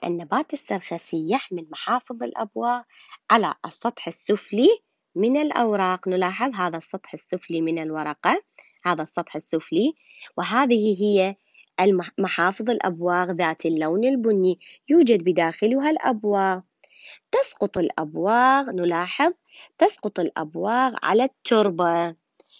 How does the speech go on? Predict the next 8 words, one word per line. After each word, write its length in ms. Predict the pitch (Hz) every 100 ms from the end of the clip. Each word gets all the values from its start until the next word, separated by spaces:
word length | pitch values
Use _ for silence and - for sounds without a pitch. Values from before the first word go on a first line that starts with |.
| _ _ _ _ _ _ _ - _ -
تحملها 640 | 196 - 381 480 262 208
الرياح 680 | 185 180 202 233 262 262 -
لمسافات 1000 | 190 165 - 151 151 156 165 220 320 -
بعيدة. 640 | 294 247 226 202 175 175 180 _ _ _ _ _ -
تل-، 240 | 165 170 -
نلاحظ 480 | 170 170 170 233 311
تحملها 440 | 196 - 175 175 165
الرياح 640 | 156 151 156 190 262 -